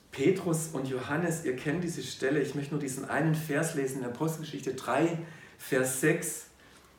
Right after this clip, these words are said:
Dieser Vers, der mir dann auch durch Mark und Bein ging, nachdem ich von dieser Begegnung mit unserem Nachbarn zurückkam, dass Petrus zu diesem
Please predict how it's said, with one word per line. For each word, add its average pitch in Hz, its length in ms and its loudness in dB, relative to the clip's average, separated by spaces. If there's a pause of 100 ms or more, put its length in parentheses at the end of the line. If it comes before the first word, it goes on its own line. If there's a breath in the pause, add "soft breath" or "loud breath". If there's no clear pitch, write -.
(440 loud breath)
Dieser 131 240 0
Vers, 170 500 4
der 135 160 0
mir 147 140 4
dann 147 180 4
auch 131 220 2
durch 135 260 -2
Mark 139 360 2
und 117 180 -4
Bein 254 360 0
ging, 113 440 -6 (440 loud breath)
nachdem 139 440 -2
ich 160 100 -2
von 131 180 -6
dieser 143 260 -2
Begegnung 131 580 -2
mit 127 200 -4
unserem 110 260 -6
Nachbarn 127 360 -4
zurückkam, 127 680 -4 (500 loud breath)
dass 127 220 -2
Petrus 160 420 4
zu 151 80 0
diesem 131 360 -4